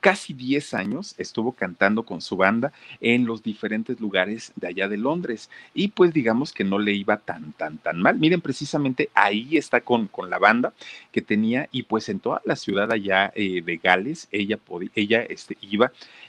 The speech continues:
y cantaba. Bueno, pues fíjense, todavía no era famosa, todavía no era conocida, todavía no tenía, pues, el reconocimiento de la gente,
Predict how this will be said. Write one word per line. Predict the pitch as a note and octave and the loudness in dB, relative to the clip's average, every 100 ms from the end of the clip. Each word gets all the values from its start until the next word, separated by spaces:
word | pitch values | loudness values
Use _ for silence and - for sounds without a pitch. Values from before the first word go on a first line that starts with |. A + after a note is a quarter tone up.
| - | -8
y | A2+ | -2
cantaba. | - B3+ - G3 F#3+ - _ _ - | 2 4 6 4 2 -10 _ _ 2
Bueno, | F3+ G3 F#3 _ _ - | 4 4 -4 _ _ -8
pues | G#2+ | -6
fíjense, | - C#3 B2+ - - _ _ _ _ _ | -4 -4 -6 -8 -14 _ _ _ _ _
todavía | G#3+ E4+ - G3 F3 | 4 6 4 2 0
no | F#3 E3+ | 0 -2
era | F3+ F#3 - _ - | -2 -4 -10 _ -12
famosa, | - E2 E2 A#2 D#3+ - D#2+ | -10 -8 -2 2 2 -2 -10
todavía | - G#2 C#3 D3+ C3 | -6 -4 -4 -4 -4
no | B2+ | -4
era | C3+ | -6
conocida, | - F#2+ E2+ D2 - F2+ A2+ B2+ F2 | -8 -8 -8 -12 -12 -4 0 0 0
todavía | - A#2 C3 A#2+ | 0 -2 0 0
no | A#2+ | 0
tenía, | - F#2+ F#2+ G2+ A2 | -2 -2 0 2 2
pues, | A#2 F#2+ F2+ | 0 -6 -10
el | D#2+ | -10
reconocimiento | E2 - F2 D2+ F2+ F2 E2+ G#2 | -8 -6 -8 -10 -10 -8 -4 0
de | G#2+ | 0
la | G#2+ | -2
gente, | - G#2+ G2 C#3 | 0 0 2 0